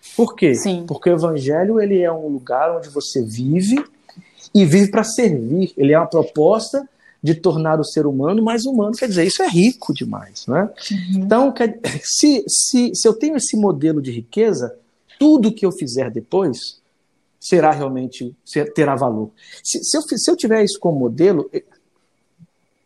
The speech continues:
Speaker 1: é, e, e, e,
Speaker 2: E vai ser um
Speaker 1: e diria
Speaker 2: bônus,
Speaker 1: também
Speaker 2: né?
Speaker 1: o seguinte,
Speaker 2: Que
Speaker 1: é,
Speaker 2: vier depois.
Speaker 1: um, um, um, um cara que tem muito de coisa acumulada, mas é rico de verdade,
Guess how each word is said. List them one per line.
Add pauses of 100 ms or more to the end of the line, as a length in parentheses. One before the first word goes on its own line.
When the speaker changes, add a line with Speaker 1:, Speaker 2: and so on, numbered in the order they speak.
(200)
Speaker 1:
é,
e, (640)
e,
e,
Speaker 2:
E
vai
ser
um
Speaker 1:
e
diria
Speaker 2:
bônus,
Speaker 1:
também
Speaker 2:
né?
Speaker 1:
o
seguinte, (180)
Speaker 2:
Que
Speaker 1:
é,
Speaker 2:
vier
depois. (480)
Speaker 1:
um,
um,
um,
um
cara
que
tem
muito
de
coisa
acumulada,
mas
é
rico
de
verdade,